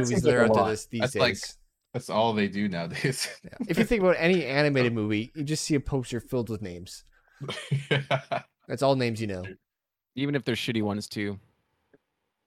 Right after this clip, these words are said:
Speaker 2: I thought the Sonic.
Speaker 3: Yeah.
Speaker 2: What's the budget on the Sonic movie?
Speaker 1: It's probably pretty high. It was, it did very well.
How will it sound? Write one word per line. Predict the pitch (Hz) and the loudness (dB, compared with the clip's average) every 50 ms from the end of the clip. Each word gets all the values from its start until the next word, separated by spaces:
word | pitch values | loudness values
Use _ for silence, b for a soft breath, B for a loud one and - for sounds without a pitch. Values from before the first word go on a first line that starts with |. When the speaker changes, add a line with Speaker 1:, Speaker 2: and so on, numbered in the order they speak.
| _ _ _ _ _ _ _ _ _ - | _ _ _ _ _ _ _ _ _ 2
Speaker 2:
I | 180 | 6
thought | 185 277 285 | 6 6 6
the | 269 247 | 6 4
Sonic. | 220 - - 214 214 220 220 | 4 6 6 8 8 8 8
Speaker 3:
Yeah. | - | 8
Speaker 2:
What's | 202 220 - | 6 6 6
the | 269 | 2
budget | 202 - 175 185 185 208 196 | 4 8 8 8 10 10 8
on | 190 180 | 8 8
the | 175 165 | 6 4
Sonic | - - 180 180 190 196 190 - | 4 4 4 4 4 4 2 0
movie? | 113 101 - _ _ _ _ _ _ | -6 -8 -8 _ _ _ _ _ _
Speaker 1:
It's | - 131 - - - - _ | -6 -6 -6 -6 -12 -8 _
probably | - 170 202 214 | 4 6 6 6
pretty | - - 208 185 156 | 4 4 2 4 4
high. | 160 175 185 135 123 123 135 - | 6 4 4 2 0 -2 -6 -8
It | - 139 | -6 -4
was, | 127 135 131 123 - - - _ _ - | -2 -2 -4 -4 -8 -14 -18 _ _ -18
it | 147 139 123 135 131 123 139 139 | -16 -8 -6 -6 -6 -6 -8 -4
did | 139 151 156 147 | -4 -4 -2 2
very | 143 139 139 131 | 2 2 2 2
well. | 120 139 127 107 113 - | 2 2 2 0 -2 -4